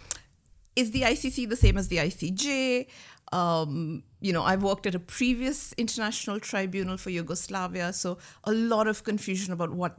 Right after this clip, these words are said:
that court did, whether it's the same as the I C C. So invariably, I have to sort of distill some of those strands a bit. But yeah, it's, it's, it's a complicated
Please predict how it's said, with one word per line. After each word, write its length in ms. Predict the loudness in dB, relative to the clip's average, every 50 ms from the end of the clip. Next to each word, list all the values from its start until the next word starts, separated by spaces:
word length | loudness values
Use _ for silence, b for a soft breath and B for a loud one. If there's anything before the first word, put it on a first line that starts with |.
| -10 -8
that 320 | -6 -6 -6 -8 -12 -8
court 240 | -4 -4 -4 -4 -4
did, 160 | -6 -4 -2
whether 180 | -2 -2 -2 -2
it's 120 | -4 -4
the 40 | -6
same 300 | -4 -2 -2 0 0 0
as 100 | -2 -4
the 140 | -6 -8 -6
I 80 | -6
C 180 | -6 -6 -6 -6
C. 280 | -6 -6 -6 -8 -10 B B B B B B B
So 460 | B 2 2 4 4 4 2 2 0 0
invariably, 880 | 0 0 2 4 4 4 4 4 4 2 2 2 2 2 2 2 2
I 80 | 2 2
have 140 | 0 0 0
to 80 | 0 0
sort 160 | 0 0 -2
of 260 | -2 -4 -4 -8 -10 -14 -12 -8 -6 -2
distill 480 | 0 2 2 2 0 0 -2 -2 0
some 260 | -2 -2 -2 -2 -2
of 140 | -2 -4 -6
those 160 | -6 -6 -4
strands 480 | -4 -4 -4 -4 -8 -8 -8 -8 -8 -6
a 80 | -8 -8
bit. 240 | -8 -10 -12 -14 -18 _ -8
But 240 | -8 -8 -8 -8 _ -20 -20 -20 _ _ _ _ -18
yeah, 120 | -16 -16 -14 -10 -10
it's, 260 | -10 -8 -8 -8 -6
it's, 240 | -6 -4 -4 -4 0 2
it's 120 | 2 2
a 40 | 2
complicated 800 | 2 0 -2 -2 -2 -4 -4 -4 -6 -6 -4 -6 -6 -4 -4 -6